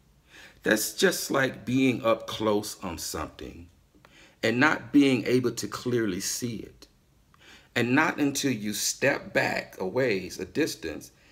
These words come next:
can you clearly see what it is that you're trying to focus on. And so I submit to you, Yasharal, those that are judging you,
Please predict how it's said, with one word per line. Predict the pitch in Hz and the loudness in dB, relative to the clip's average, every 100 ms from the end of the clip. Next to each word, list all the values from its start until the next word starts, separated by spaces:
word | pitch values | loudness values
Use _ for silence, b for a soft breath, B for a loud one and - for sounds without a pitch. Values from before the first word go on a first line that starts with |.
| b _ | b _
can | - 135 127 | -2 0 0
you | 127 | -2
clearly | 127 - 165 165 143 120 | -6 0 2 4 2 0
see | - - - 190 113 85 - - - b b b - | -4 -4 -2 0 -2 -4 -10 -14 -20 b b b -2
what | 139 | 2
it | 139 | 4
is | 151 139 123 | 4 2 0
that | 123 | -4
you're | 135 | -8
trying | 127 127 117 | -6 -4 -4
to | 113 | -4
focus | 113 135 131 127 - | -4 -4 -4 -8 -10
on. | - - - _ _ _ _ _ _ _ _ - _ _ - B B B B B | -12 -12 -20 _ _ _ _ _ _ _ _ -20 _ _ -20 B B B B B
And | 135 | 0
so | 131 147 | 0 0
I | 131 | -2
submit | - - 123 143 147 | -2 -2 0 0 0
to | - | -6
you, | 110 101 90 | -4 -4 -4
Yasharal, | - - 87 80 82 87 | -4 -8 -6 -6 -6 -2
those | 101 123 139 | 2 2 0
that | 143 | -2
are | 139 | -4
judging | - - 190 - 98 | 0 2 2 0 -6
you, | - | -6